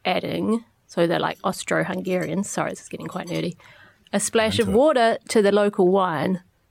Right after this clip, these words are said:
Speaker 1: which in German is a spritz. So that was then a spritz, and then at some point it became, they started adding sparkling water or soda water, and then they started adding various liqueurs.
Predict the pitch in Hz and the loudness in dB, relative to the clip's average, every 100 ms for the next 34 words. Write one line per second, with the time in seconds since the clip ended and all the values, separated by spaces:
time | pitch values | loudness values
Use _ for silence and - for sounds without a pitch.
0 | _ - - - - 190 190 180 170 175 | _ -2 -2 -2 -2 0 2 0 0 0
1 | 214 - - 427 - - - - - _ | 0 -2 -2 -4 -4 -10 -12 -12 -16 _
2 | _ _ _ - - 208 196 233 - 208 | _ _ _ -14 -2 0 2 2 2 2
3 | 180 190 180 - 180 - 185 190 - 247 | 2 2 0 -2 -4 -2 -2 -2 0 0
4 | 247 - 208 190 185 - 190 185 165 170 | 0 2 2 2 -2 -4 -2 0 0 -2
5 | 180 _ _ _ - - 180 170 165 165 | -6 _ _ _ -14 -6 -2 -2 0 -2
6 | 165 165 - _ _ - 208 196 208 190 | -2 -6 -10 _ _ -6 -2 -2 -2 0
7 | 180 180 220 - - 196 175 160 180 208 | 2 2 0 -6 -8 -6 -6 -4 -2 -2
8 | 226 - _ _ _ - - _ _ _ | -4 -16 _ _ _ -20 -20 _ _ _
9 | 185 214 208 190 190 190 175 175 175 180 | 0 4 4 2 2 0 0 -2 -2 0
10 | 180 175 - 175 - 220 202 202 196 - | 2 2 0 -8 -2 2 4 4 2 -2